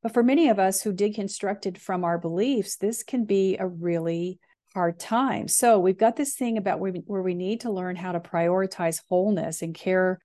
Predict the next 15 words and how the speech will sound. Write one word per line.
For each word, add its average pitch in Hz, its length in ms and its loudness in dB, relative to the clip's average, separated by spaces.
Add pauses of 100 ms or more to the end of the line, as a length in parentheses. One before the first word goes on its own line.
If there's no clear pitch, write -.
(140)
for 196 140 4
ourselves 175 920 4
and 180 160 -2
our 165 140 -4
soul. 226 420 0
That's 180 280 -2
not 220 300 -6
being 170 260 0
selfish. - 640 -4
It's 170 180 -8
recognizing 180 680 0
and 156 120 -4
honoring 190 460 0
what's 160 180 -4
truly 190 540 0